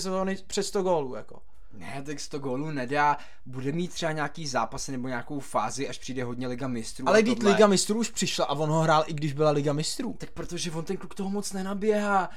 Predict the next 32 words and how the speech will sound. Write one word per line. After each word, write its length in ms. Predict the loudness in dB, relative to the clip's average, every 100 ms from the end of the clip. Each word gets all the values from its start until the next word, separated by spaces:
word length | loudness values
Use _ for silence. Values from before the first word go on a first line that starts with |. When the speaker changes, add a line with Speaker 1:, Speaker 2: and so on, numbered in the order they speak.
| -6
Speaker 2:
Ten 120 | -4
udělá 280 | 0 2 2
tři, 160 | 0 -4
čtyři 240 | 0 -2
sprinty 360 | 0 -2 -2 -2
za 80 | 0
zápas, 380 | 0 2 0 -2
jinak 160 | -4
si 100 | -4
prokluše 520 | -2 -2 -2 -2 -2
pro, 180 | -2 -4
pro 240 | -2 0 2
gól, 320 | 4 4 4
jako 220 | 0 -2
vždyť, 240 | -6 -8 -10 -10 -10 -10 -10 -10 -8
víš, 260 | -4 -4 -2
ten, 120 | -4
ten 160 | -4 -2
jeho 220 | -2 -4
styl 360 | -4 -2 0
hry, 200 | 0 -2
vždyť 180 | -4 -6
jako, 200 | -6 -6
vždyť 160 | -8 -6
to 80 | -6
víš, 140 | -2
Speaker 1:
No, 60 | 0
Speaker 2:
jak 80 | 6
Speaker 1:
takže 280 | 6 6 10
Speaker 2:
on 60 |
Speaker 1:
dá 60 |
Speaker 2:
hraje. 80 | 12